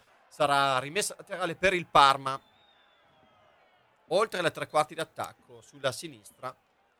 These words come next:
dove agiscono Som e Zagaritis, è proprio il greco a incaricarsi della battuta.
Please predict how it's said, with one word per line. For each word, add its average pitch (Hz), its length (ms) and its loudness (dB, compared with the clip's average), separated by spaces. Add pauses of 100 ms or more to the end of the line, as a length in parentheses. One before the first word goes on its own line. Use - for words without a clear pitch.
(3000)
dove 127 180 -8
agiscono 127 520 -10
Som 190 400 -4
e 165 120 -10
Zagaritis, 143 800 0 (120)
è - 100 -20
proprio 156 240 -8
il 151 80 -12
greco 131 360 0
a 123 60 6
incaricarsi 123 560 0
della 131 160 -4
battuta. 117 560 -4